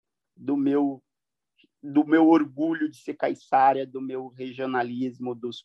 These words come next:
produtos da minha região. Por isso que toda vez que vocês me convidaram pra participar daquele festival Sabor de São Paulo, eu sempre tava lá, porque eu, eu ia muito orgulhoso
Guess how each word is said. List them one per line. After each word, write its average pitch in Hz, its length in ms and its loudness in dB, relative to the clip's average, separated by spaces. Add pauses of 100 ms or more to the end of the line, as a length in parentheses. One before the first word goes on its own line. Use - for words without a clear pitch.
produtos 120 720 -4
da 131 100 2
minha 127 160 4
região. 117 480 0 (1160)
Por 156 140 6
isso 180 120 4
que 202 140 -6
toda 214 300 2
vez 202 260 2
que 156 500 2 (560)
vocês 143 500 2
me 143 140 -2
convidaram 135 640 -2
pra 131 140 -12
participar - 580 -6
daquele 120 540 -8 (880)
festival 131 640 0
Sabor 123 320 0
de - 80 -20
São 131 200 -6
Paulo, 151 380 4 (320)
eu 123 140 -10 (120)
sempre 170 440 -2
tava 156 380 0
lá, 131 240 0
porque - 320 -20
eu, - 80 -16 (180)
eu 143 180 0
ia 147 200 0
muito 147 640 -4
orgulhoso 131 680 -4